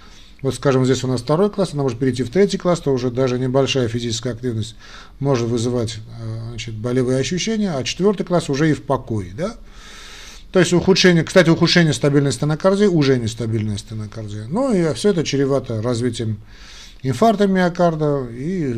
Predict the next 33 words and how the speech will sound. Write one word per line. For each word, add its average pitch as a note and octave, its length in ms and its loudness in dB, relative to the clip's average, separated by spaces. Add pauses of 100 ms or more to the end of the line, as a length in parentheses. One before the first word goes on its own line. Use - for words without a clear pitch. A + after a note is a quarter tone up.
(260)
со B2+ 180 -4
всеми C3+ 460 -2 (320)
ос-, A2+ 160 -12 (640)
очень C#3+ 300 0
неприятными B2 560 -2
осложнениями. G2+ 600 -8 (800)
Вот D4 180 6
и B3 40 8
вся G#3 200 6
клиническая F3+ 500 6
задача. A3 380 6
Да, G3 180 10
действительно, D3 460 2
вопрос C3+ 340 2
был B2+ 160 0
сегодня D3 360 2
лёгкий, A3+ 360 2
ну G#3 100 2
теперь C3+ 260 -4
так B2+ 220 -4
тоже A2 180 -2
бывает. G2+ 360 -6 (400)
Не B2+ 60 -4
обязательно, D3 300 2
чтобы B2 180 -2
вам B2 160 0
на B2 120 0
экзамене C3 360 2
попадали A#2 420 -4
бы G#2+ 180 -6 (340)
<laughs> C3 840 2
тяжёлые C3+ 480 4
вопросы. A2+ 480 -4